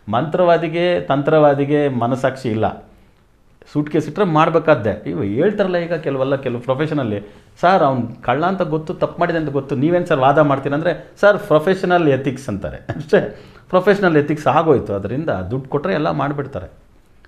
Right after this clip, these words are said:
But ಕೆಲವ್ರು ಕೆಲವು ಎಥಿಕ್ಸಲ್ಲಿ ಇರ್ತಾರೆ, "ಇಲ್ಲಪ್ಪ, ತೆಗಿಯಕ್ಕೆ ಮಾತ್ರ, ನೀನು ತೆಗೆದ್ಬಿಟ್ಟು ನಿನ್ನನ್ನು ಉದ್ಧಾರ ಮಾಡ್ತೀನಿ ಅಷ್ಟೇ, ಇಟ್ಬಿಟ್ಟು ಇನ್ನೊಬ್ಬರನ್ನ ಹಾಳು ಮಾಡೋದು ನಮಗೇನು ಬೇಕಾಗಿಲ್ಲ" ಅನ್ನೋರು ಇದ್ದಾರೆ. ಭಾಳ ಕಮ್ಮಿ, ಆ, ಭಾಳ ಕಮ್ಮಿ. ಅದರಿಂದ ಇಡೋದು ಅಂದಮೇಲೆ ಏನೇನು ಆಗ್ಬೋದು,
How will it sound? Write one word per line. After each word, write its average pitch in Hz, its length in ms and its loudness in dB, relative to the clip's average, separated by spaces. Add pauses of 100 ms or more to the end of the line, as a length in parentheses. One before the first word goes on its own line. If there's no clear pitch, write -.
But 196 180 -8
ಕೆಲವ್ರು 247 260 0
ಕೆಲವು 214 220 0
ಎಥಿಕ್ಸಲ್ಲಿ 156 420 -2
ಇರ್ತಾರೆ, 107 320 -2
"ಇಲ್ಲಪ್ಪ, 131 280 -4 (400)
ತೆಗಿಯಕ್ಕೆ 143 340 -2
ಮಾತ್ರ, 123 260 -2
ನೀನು 95 260 -6
ತೆಗೆದ್ಬಿಟ್ಟು 196 440 0
ನಿನ್ನನ್ನು 175 260 0
ಉದ್ಧಾರ 160 220 4
ಮಾಡ್ತೀನಿ 117 300 -4
ಅಷ್ಟೇ, - 340 -12 (260)
ಇಟ್ಬಿಟ್ಟು 180 360 -4
ಇನ್ನೊಬ್ಬರನ್ನ 180 300 -4
ಹಾಳು 160 160 -2
ಮಾಡೋದು 156 200 -2
ನಮಗೇನು 127 320 -4
ಬೇಕಾಗಿಲ್ಲ" 117 480 -2
ಅನ್ನೋರು 180 300 2
ಇದ್ದಾರೆ. 117 580 0 (140)
ಭಾಳ 101 200 0
ಕಮ್ಮಿ, 98 340 -4
ಆ, 262 400 -8 (400)
ಭಾಳ 90 120 -8
ಕಮ್ಮಿ. 87 300 -14 (100)
ಅದರಿಂದ 101 320 -8 (2250)
ಇಡೋದು 185 540 6
ಅಂದಮೇಲೆ 147 380 4
ಏನೇನು 151 300 6
ಆಗ್ಬೋದು, 117 580 2